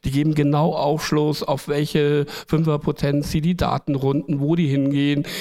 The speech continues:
Die Firma, die das macht, ähm, von Professor Grönemeyer, die die Daten auswertet, ist völlig transparent und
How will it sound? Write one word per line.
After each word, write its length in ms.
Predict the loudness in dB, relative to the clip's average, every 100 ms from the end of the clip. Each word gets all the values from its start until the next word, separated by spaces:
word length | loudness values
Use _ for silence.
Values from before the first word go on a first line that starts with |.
| -6 -2
Die 80 |
Firma, 360 | 2 2 2 2
die 140 | 2
das 320 | 2 0 0 0
macht, 440 | 0 0 -4 -6
ähm, 480 | -2 2 2 2 0 -2 -10 -10
von 240 | -2 0 2
Professor 400 | 0 0 0 0
Grönemeyer, 800 | 2 2 2 2 2 2 0 0
die 160 | -2
die 120 | -2
Daten 360 | 0 0 0 0
auswertet, 640 | 0 0 0 -2 0 -2
ist 120 | -2 0
völlig 280 | 0 2
transparent 720 | 0 -2 -2 -2 0 0 0 -6 -14 -12 -12 -14 -4
und 300 | 0 0 -2